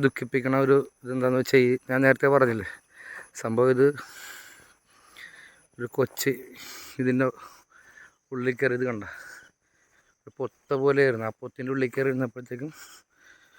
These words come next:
ഇടിമിന്നലേറ്റാണ് കേട്ടോ. ഇടിമിന്നലേറ്റ് മരം കത്തി ഇങ്ങനെ താഴോട്ട് വീണു. ആ കൊച്ച് മരിച്ചുപോയി. മഴയുള്ള സമയത്തായിരുന്നു.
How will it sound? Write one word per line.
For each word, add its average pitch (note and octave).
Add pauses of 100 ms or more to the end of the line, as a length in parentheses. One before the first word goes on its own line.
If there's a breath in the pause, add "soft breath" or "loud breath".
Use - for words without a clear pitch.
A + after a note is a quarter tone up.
(500 soft breath)
ഇടിമിന്നലേറ്റാണ് A#2+
കേട്ടോ. G2+ (140)
ഇടിമിന്നലേറ്റ് A#2 (1080 loud breath)
മരം A#2
കത്തി A#2+ (520 loud breath)
ഇങ്ങനെ A2+
താഴോട്ട് G#2+
വീണു. G2 (920 loud breath)
ആ - (100)
കൊച്ച് -
മരിച്ചുപോയി. G#2+ (1080 loud breath)
മഴയുള്ള A#2+ (100)
സമയത്തായിരുന്നു. B2